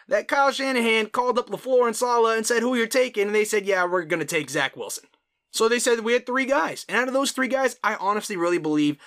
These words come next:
Kyle Shanahan liked two of them, Trey Lance and Mac Jones. And out of those two, I think he was leaning towards Trey. You're there, right?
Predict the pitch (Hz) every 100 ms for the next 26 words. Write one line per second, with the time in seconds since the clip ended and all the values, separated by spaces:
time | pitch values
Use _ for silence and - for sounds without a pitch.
0 | - - 160 170 156 151 156 139 131 127
1 | - 117 95 - _ _ - 143 196 180
2 | 180 - - - _ - 127 139 135 123
3 | 90 - 156 196 226 226 240 - 262 269
4 | 202 175 214 247 254 175 156 180 214 -
5 | 170 214 - 254 269 269 160 _ - 180
6 | 254 262 370 330 311 - 196 330